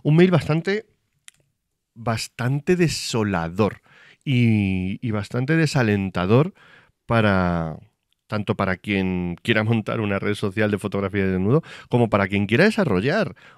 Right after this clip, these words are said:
una, una trayectoria, una carrera o un trabajo personal en fotografía de desnudo. Imaginaos, eh, que siempre vamos a sentir que orbita el fantasma de los falsos fotógrafos,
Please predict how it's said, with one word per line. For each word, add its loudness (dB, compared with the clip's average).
una, 2
una 0
trayectoria, 0
una 2
carrera 0
o 0
un 0
trabajo 0
personal -4
en -4
fotografía -6
de 0
desnudo. -2
Imaginaos, -2
eh, 0
que -6
siempre 0
vamos -4
a 0
sentir -2
que -4
orbita -2
el 4
fantasma -2
de 2
los 0
falsos 0
fotógrafos, -2